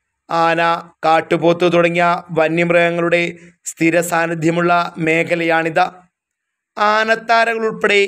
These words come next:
ഈ പ്രദേശത്തുണ്ട്. നിരന്തരം പ്രദേശവാസികൾക്കടക്കമുള്ളവർക്ക് കാട്ടാന ശല്യവും ഉണ്ടാകുന്നുണ്ട്. ഇതിനാൽ യാതൊരു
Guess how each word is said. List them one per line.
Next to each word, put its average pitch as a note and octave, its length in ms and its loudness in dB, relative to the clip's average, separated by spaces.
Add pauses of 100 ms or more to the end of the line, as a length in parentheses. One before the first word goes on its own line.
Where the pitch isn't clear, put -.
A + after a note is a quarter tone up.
(120)
ഈ F#3+ 160 0
പ്രദേശത്തുണ്ട്. F3 760 0 (760)
നിരന്തരം E3+ 560 2 (540)
പ്രദേശവാസികൾക്കടക്കമുള്ളവർക്ക് F3 1700 0 (460)
കാട്ടാന E3 480 0
ശല്യവും F3 500 0 (160)
ഉണ്ടാകുന്നുണ്ട്. E3 720 0 (960)
ഇതിനാൽ A#3 420 2 (240)
യാതൊരു F3+ 540 2